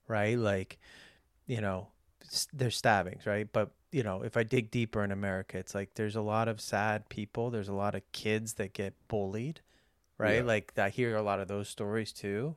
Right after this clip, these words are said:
Speaker 1: you know, and I don't know. It just feels like something's just a little off, you know, and I wish people could find that, that sense of happiness, and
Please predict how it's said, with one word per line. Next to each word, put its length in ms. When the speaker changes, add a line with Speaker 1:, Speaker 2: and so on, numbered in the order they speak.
Speaker 1:
you 160
know, 300
and 220
I 100
don't 140
know. 220
It 80
just 220
feels 220
like 120
something's 320
just 160
a 40
little 320
off, 480
you 140
know, 240
and 80
I 80
wish 240
people 260
could 140
find 400
that, 280
that 180
sense 220
of 100
happiness, 760
and 200